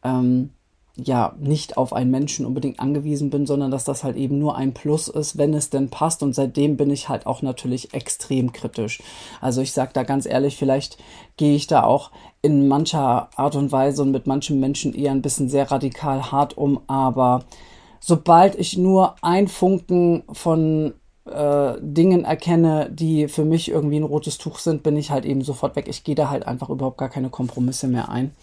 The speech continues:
Denn, äh, die Erfahrungen, die ich halt gesammelt hab, das reicht. Also ich hab wirklich im Leben so oft in die Fresse gekriegt und hab so viel Scheiße fressen müssen und vor allem durch Menschen, denen ich eigentlich nichts anderes, äh,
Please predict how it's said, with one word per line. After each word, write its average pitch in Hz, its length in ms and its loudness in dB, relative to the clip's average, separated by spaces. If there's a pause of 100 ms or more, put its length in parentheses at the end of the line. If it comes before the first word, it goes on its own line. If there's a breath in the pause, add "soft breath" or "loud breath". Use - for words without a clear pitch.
(800 loud breath)
Denn, 135 380 -2
äh, 127 240 -6
die 143 180 -4
Erfahrungen, 135 560 0
die 127 100 -2
ich 123 120 -6
halt 131 160 -2
gesammelt 127 380 -2
hab, 139 120 -10
das - 240 -6
reicht. 117 240 -4
Also 117 180 -6
ich 117 120 -8
hab 123 120 -8
wirklich 135 300 -8
im 139 80 -4
Leben 127 260 -2
so 135 180 -4
oft - 220 -6
in 135 80 -2
die 135 80 -4
Fresse 131 320 -6
gekriegt 127 460 -8
und 139 240 -6 (560 loud breath)
hab - 300 -6
so 143 360 -2
viel 139 300 0
Scheiße 139 360 -4
fressen 139 380 -4
müssen 135 400 -2
und 135 160 -6
vor - 180 -2
allem 151 300 4
durch 131 320 -2 (340 loud breath)
Menschen, 151 720 2 (180 loud breath)
denen 156 140 4
ich 165 140 0
eigentlich 151 340 0
nichts 180 260 0
anderes, 170 540 -2
äh, 151 440 -2